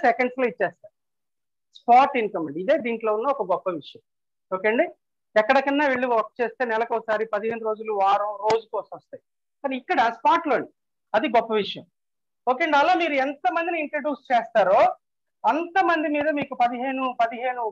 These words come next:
పదిహేను డీపీస్ వస్తూ ఉంటే మీరు యూజ్ చేసుకోవచ్చు. అలా ఎంతమందినైనా చేసుకోవచ్చు, Unlimited గా చేయొచ్చు. ఇరవై, ముప్పై, యాభై, వంద మందిని కూడా, వెయ్యి మందిని కూడా మీరు introduce చేసుకోవచ్చు. వాళ్ళకి నాలుగు రకాల benefits, మీకు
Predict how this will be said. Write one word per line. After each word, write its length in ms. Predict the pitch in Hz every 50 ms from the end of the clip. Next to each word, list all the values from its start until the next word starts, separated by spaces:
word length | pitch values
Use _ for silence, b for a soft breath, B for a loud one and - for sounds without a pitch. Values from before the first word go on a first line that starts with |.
| 202
పదిహేను 340 | 214 214 233 233 247 240 233 196 220
డీపీస్ 300 | 220 196 - 247 - - 208
వస్తూ 180 | 202 - _ 220 196
ఉంటే 220 | 175 170 214 262 339 370 - - _ _ _ _ _ _ _ 233
మీరు 120 | 262 277 262 269
యూజ్ 160 | 294 277 277 - 254
చేసుకోవచ్చు. 480 | 214 - - - 190 143 - - 127 - _ _ -
అలా 100 | 220 254 247 220 220
ఎంతమందినైనా 640 | 240 269 254 349 339 339 330 330 320 330 339 381 370 320
చేసుకోవచ్చు, 480 | 247 247 240 247 - - 170 175 - _ _ _ _ _ _ _ _ _ _ _ _ _ - 214
Unlimited 480 | 262 311 330 330 311 311 262 294 285 285
గా 60 | 285 277 277
చేయొచ్చు. 260 | 254 220 190 - - 208 233
ఇరవై, 200 | 247 262 262 254 240 -
ముప్పై, 220 | 233 233 - - 247 226 220
యాభై, 240 | 214 220 220 226 220 214 208
వంద 140 | 214 214 214 226
మందిని 220 | 226 226 233 233 226
కూడా, 160 | 240 247 311 339 285
వెయ్యి 180 | 240 233 233 233 240
మందిని 200 | 233 240 240 240 247
కూడా 120 | 277 349 349
మీరు 100 | 285 - 202
introduce 360 | 196 226 208 214 220 220 - 196
చేసుకోవచ్చు. 480 | 185 180 - _ - 160 - - 269 339 381 359 - _ _ _ _ _ _ _ _ _ _ _ _ 202 220
వాళ్ళకి 300 | 240 269 277 285 277 285 254
నాలుగు 220 | 247 254 254 247 247 247
రకాల 220 | 240 247 240 233 202 226
benefits, 400 | 233 247 240 294 311 311 - - 247 247
మీకు 260 | 277 330 320 - 247